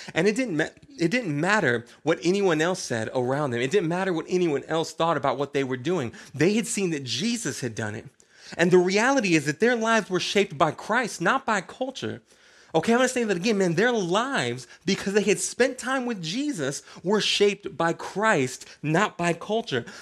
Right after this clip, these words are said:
So how they loved was shaped by Christ, not culture.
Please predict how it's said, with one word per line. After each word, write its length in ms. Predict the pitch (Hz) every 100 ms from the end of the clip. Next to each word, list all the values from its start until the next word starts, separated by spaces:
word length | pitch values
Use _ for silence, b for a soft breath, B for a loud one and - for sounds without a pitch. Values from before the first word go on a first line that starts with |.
| B
So 160 | 202
how 300 | 147 190 214
they 120 | 233
loved 680 | 208 180 202 262 185 117 - - B B B
was 140 | 170
shaped 260 | 170 185 170
by 120 | 151
Christ, 420 | 143 - 151 139
not 220 | 151 123 -
culture. 460 | 127 117 - 113